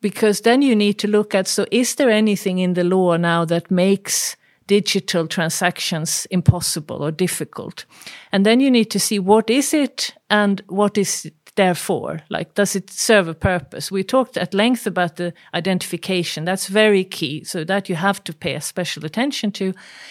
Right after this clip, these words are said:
But other requirements of form, for instance, what something looks like, or when you need to go and do something,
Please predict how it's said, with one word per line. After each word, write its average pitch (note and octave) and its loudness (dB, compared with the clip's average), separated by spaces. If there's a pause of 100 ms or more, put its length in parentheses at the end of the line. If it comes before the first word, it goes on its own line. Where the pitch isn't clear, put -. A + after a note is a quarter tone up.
(160)
But - -6
other A#3+ 2
requirements F#3 2
of F3+ -4
form, D#3 0
for - -8
instance, E3 -8
what G3+ -4
something G3 0
looks G#3+ 0
like, - -12 (360)
or G3 4
when A3 6
you F#3+ 4
need F#3 0
to F#3+ -2
go F#3+ 0
and F3+ 0
do G#3 4
something, D3+ -6